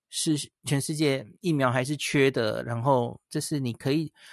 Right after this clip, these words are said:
除了 primary，就是直接先打两剂之外，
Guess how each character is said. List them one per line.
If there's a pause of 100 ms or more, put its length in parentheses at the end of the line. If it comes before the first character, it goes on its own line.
除
了
primary， (100)
就
是
直
接
先
打
两
剂 (1160)
之
外，